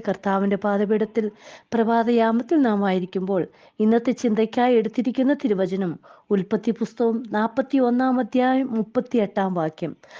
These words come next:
ഫറവോൻ തൻ്റെ ഭൃത്യന്മാരോടെ, "ദൈവാത്മാവുള്ള ഈ മനുഷ്യനെ പോലെ ഒരുത്തനെ കണ്ടുകിട്ടുമോ?" എന്ന് പറഞ്ഞു.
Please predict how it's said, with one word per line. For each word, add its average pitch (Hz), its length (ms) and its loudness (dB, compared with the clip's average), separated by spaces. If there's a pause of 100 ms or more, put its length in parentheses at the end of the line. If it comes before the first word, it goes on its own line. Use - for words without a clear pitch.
(200)
ഫറവോൻ 269 520 2
തൻ്റെ 247 260 2
ഭൃത്യന്മാരോടെ, 202 960 0 (500)
"ദൈവാത്മാവുള്ള 240 1160 2 (200)
ഈ 254 120 6 (120)
മനുഷ്യനെ 214 640 2
പോലെ 196 380 0 (360)
ഒരുത്തനെ 226 680 4 (160)
കണ്ടുകിട്ടുമോ?" 190 1000 0
എന്ന് 165 280 -2
പറഞ്ഞു. 156 400 -6